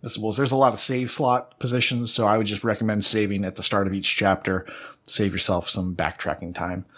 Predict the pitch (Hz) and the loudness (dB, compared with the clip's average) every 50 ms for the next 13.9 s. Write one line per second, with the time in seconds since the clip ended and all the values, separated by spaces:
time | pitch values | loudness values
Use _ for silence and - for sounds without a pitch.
0 | - - - _ _ - - 90 - 92 92 92 85 87 85 - 85 80 - - | -20 -20 -20 _ _ -6 -6 -6 -4 -6 -6 -4 -6 -6 -6 -6 -6 -6 -6 -6
1 | - 95 90 87 - - - 87 82 90 90 - - - - - - - - _ | -8 -8 -10 -10 -10 -6 -4 -4 -4 -4 -6 -10 -14 -20 -20 -20 -20 -20 -20 _
2 | _ - - 120 143 233 240 - - - - - 120 - 135 180 220 220 208 202 | _ -4 4 6 6 6 6 4 0 -8 -16 -12 -2 2 2 2 4 6 4 4
3 | 185 165 170 175 190 190 185 - - 107 107 107 107 107 107 104 - - _ _ | 6 6 4 4 4 4 2 0 0 0 0 2 0 0 -2 -4 -6 -12 _ _
4 | _ _ _ _ - 113 123 120 - 147 123 110 117 123 - - - - - - | _ _ _ _ -8 -4 -2 4 4 4 4 4 0 -6 -12 -18 -20 -20 -20 -20
5 | _ - 113 101 98 98 110 131 139 156 143 143 147 143 127 - 147 139 131 - | _ -6 -4 -4 -2 0 2 4 4 6 6 6 6 4 6 4 4 4 4 4
6 | - 139 - 139 139 135 - 120 120 - 147 139 143 139 - 151 147 139 123 113 | 2 2 4 4 4 4 2 -2 -2 0 0 2 2 0 2 4 4 4 4 0
7 | - - - _ _ _ - - - 165 165 165 - 202 208 208 - 196 214 208 | -4 -10 -16 _ _ _ -4 0 0 0 0 2 2 0 0 4 4 2 2 4
8 | - - 117 123 120 - 143 127 - - 131 120 - - - - 120 131 143 151 | 0 -4 -6 -6 -4 -4 -4 -4 -2 -2 -2 -4 -4 -2 2 4 6 8 8 8
9 | 156 147 - 143 156 156 156 165 160 - - - - - - - 120 110 123 143 | 6 4 4 4 4 4 4 4 2 -2 -8 -16 -18 -16 -6 -4 -2 2 4 4
10 | 127 117 107 101 107 131 160 170 147 151 151 147 143 151 143 - 143 135 135 127 | 4 4 2 2 4 4 4 6 6 6 6 6 4 4 4 2 2 4 4 4
11 | 127 127 123 127 - - - - _ - - 113 107 104 104 104 101 101 101 101 | 4 4 4 2 0 -4 -12 -18 _ -10 -4 -2 -2 0 0 2 2 2 2 2
12 | 101 98 - - - - - _ _ _ _ _ _ _ _ _ _ _ _ _ | 0 0 -2 -6 -12 -20 -20 _ _ _ _ _ _ _ _ _ _ _ _ _
13 | - - - - - - - - 92 101 101 90 85 - 85 82 85 - | -20 -18 -10 -10 -10 -10 -8 -8 -8 -6 -6 -8 -8 -8 -10 -10 -10 -12